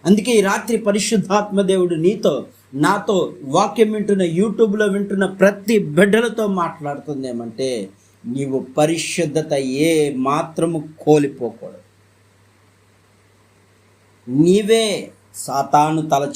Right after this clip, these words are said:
చిత్త కొట్టే, సాతాను సంతానాన్ని నీవే జయించగలవు. నీకు ఆ శక్తి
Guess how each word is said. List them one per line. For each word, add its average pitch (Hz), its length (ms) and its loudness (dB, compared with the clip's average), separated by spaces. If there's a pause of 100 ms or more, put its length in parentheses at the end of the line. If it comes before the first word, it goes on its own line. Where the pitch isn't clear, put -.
చిత్త - 160 -6
కొట్టే, 117 380 -10
సాతాను 180 640 0
సంతానాన్ని 190 1160 0 (720)
నీవే 214 880 2 (260)
జయించగలవు. 214 1040 0 (260)
నీకు 196 260 2
ఆ 190 80 4
శక్తి - 840 0